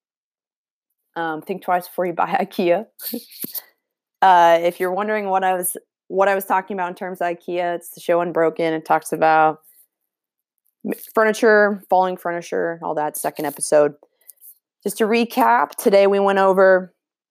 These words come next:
how to get back on your goals, the four steps, redefine what you're going after, change your measuring stick, anchor yourself to the goal through competition, find an accountability partner,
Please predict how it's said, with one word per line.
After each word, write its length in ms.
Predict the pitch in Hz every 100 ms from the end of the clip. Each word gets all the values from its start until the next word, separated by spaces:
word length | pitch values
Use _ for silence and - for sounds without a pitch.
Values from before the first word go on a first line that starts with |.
| _ _ _ _
how 140 | 185
to 80 | 196
get 120 | 208
back 200 | 202 190
on 100 | 202
your 80 | 190
goals, 320 | 190 175 175
the 80 | 175
four 200 | - 190
steps, 460 | 185 - 165 165 -
redefine 680 | 196 190 196 180 170 175 170 _ _ _ -
what 180 | 196 220
you're 80 |
going 300 | 202 202 190
after, 580 | 170 160 - 165 165 160 -
change 260 | 202 202
your 80 | 202
measuring 340 | 170 165 156
stick, 400 | 160 - 156 151 _ _ -
anchor 260 | 190 202
yourself 460 | 208 208 208 190 185
to 140 | -
the 100 | 190
goal 220 | 180 170 175
through 180 | 185
competition, 840 | 180 165 160 - 196 196 208 190 202 _ _ _ _ _ _ _ -
find 200 | 185 202
an 80 |
accountability 600 | 202 196 185 185 185 175 175
partner, 380 | 180 165 165